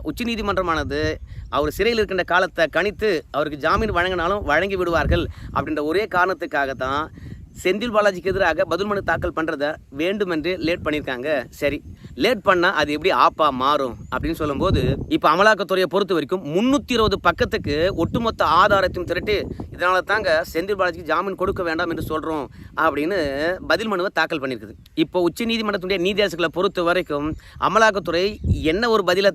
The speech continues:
தாக்கல் பண்ணியிருக்குதோ, அந்த பதிலை ஒட்டுமொத்தமாக இப்ப படிக்கிறதுக்கு நேரம் எடுத்துக்கணும். அதுவும் இல்லாம செந்தில் பாலாஜி தரப்பும் வந்து பாத்தீங்கன்னா, முன்னூத்தி இருபது பக்கம் தாக்கல் பண்ணியிருக்காங்க இல்லையா, அந்த முன்னூத்தி இருபது பக்கத்தையும் படித்து பார்த்து,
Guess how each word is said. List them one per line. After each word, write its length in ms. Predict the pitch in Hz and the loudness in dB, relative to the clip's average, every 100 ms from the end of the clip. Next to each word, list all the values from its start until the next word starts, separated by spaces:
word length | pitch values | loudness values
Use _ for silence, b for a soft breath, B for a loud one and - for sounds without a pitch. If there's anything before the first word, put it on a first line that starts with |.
| 170 | 2
தாக்கல் 240 | 180 185 | 0 0
பண்ணியிருக்குதோ, 420 | 165 143 135 135 151 139 | -2 -4 -4 -2 -2 -2
அந்த 140 | 160 180 170 | -2 0 2
பதிலை 260 | 190 190 170 165 | 2 2 2 0
ஒட்டுமொத்தமாக 640 | - 226 208 165 165 180 | 0 -2 -2 0 0 -2
இப்ப 140 | 160 160 | -4 -2
படிக்கிறதுக்கு 460 | 151 170 151 165 156 | -2 -2 -6 -4 -2
நேரம் 220 | 156 151 | 0 0
எடுத்துக்கணும். 400 | 139 127 123 123 - B B B B 156 | -2 -6 -8 -10 -14 B B B B 2
அதுவும் 280 | 208 247 220 | 2 2 4
இல்லாம 420 | 185 143 131 139 151 - - | 4 4 2 0 -2 -2 0
செந்தில் 300 | 190 240 226 | 0 2 2
பாலாஜி 200 | 208 190 170 | 2 2 2
தரப்பும் 320 | 208 202 196 | 2 2 -2
வந்து 140 | 185 196 | 0 2
பாத்தீங்கன்னா, 400 | 165 160 156 170 139 - b - | 2 0 -2 0 -2 -6 b -4
முன்னூத்தி 240 | 208 254 226 | -2 0 0
இருபது 200 | 214 196 | 2 2
பக்கம் 220 | 196 233 | 0 2
தாக்கல் 160 | 196 185 | 0 0
பண்ணியிருக்காங்க 260 | 185 170 170 | -2 0 0
இல்லையா, 180 | 180 156 | 2 2
அந்த 140 | 160 160 170 | 0 -2 -2
முன்னூத்தி 280 | 214 220 208 | -2 -2 -2
இருபது 200 | 196 175 165 | -2 -2 -2
பக்கத்தையும் 440 | - 220 180 220 | -2 -4 -6 -4
படித்து 260 | 165 185 196 151 | -2 -2 -4 -2
பார்த்து, 340 | 151 127 - | -2 -2 -2